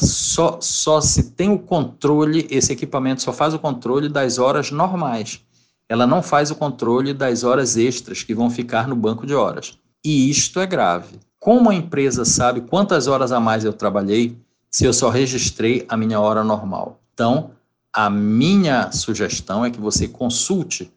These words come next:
o seu sindicato, para que o sindicato responda esse questionamento que eu estou levantando.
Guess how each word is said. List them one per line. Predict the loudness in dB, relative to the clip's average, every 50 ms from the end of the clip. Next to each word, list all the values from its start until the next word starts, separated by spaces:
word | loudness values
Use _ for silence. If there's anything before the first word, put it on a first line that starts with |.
| _ _ _ _ _ -10
o | -4
seu | -2 2 2 4 2 2
sindicato, | 0 -2 -4 -6 -6 -6 -6 -6 -6 -6 -8 -14 -20 -20 _ _ _ _ _ _ -2
para | 2 2 2 2
que | 0 -8 -6 0 4 4 4 4 2 -2 -8 -20 _ _ _ _ _ -12
o | -8 -4
sindicato | -2 0 0 0 -2 -2 -4 -2 0 2 2 2 2 0 -6 -10 -10 -10 -10 -12 _
responda | -8 -4 -4 -2 -2 -4 -6 -8 _ 0 2 2 2 2 0 -2 -4 -6 -8 -12 -14 -20 _ _
esse | -8 -6 -6 -6 -4
questionamento | -4 -4 -4 -2 -2 -2 -2 -2 -2 -4 -6 -6
que | -6
eu | -6
estou | -4 -2 -2
levantando. | -2 -2 -2 -4 -8 -6 -8 -10 -10 -10 -14